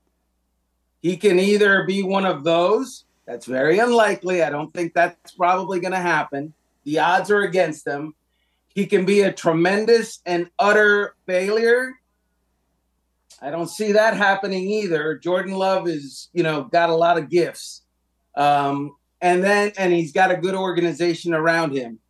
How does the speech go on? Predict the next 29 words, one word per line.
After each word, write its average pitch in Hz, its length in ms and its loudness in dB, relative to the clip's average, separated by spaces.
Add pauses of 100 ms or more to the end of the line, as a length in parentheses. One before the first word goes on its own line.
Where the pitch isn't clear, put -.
(580)
And 165 160 0
then 185 160 0
the 175 100 0
third 220 380 2
is 185 400 0
Jordan 247 280 -2
Love 247 220 0
is 208 140 -4
gonna 226 180 -4
be 220 480 -8 (100)
a 156 120 -2
solid, 202 640 0 (280)
middling 202 580 -2
to 190 120 -2
solid 190 540 0
quarterback. 214 600 2 (580)
And, 170 540 -2 (960)
you 151 100 -8
know, 170 300 0
everybody 190 560 0
is 170 180 0
going 196 360 -4
to 175 200 -2 (840)
bet 190 260 2
on 208 220 2
him 240 480 -4 (480)
and 165 240 0
give 185 160 2
him 202 320 0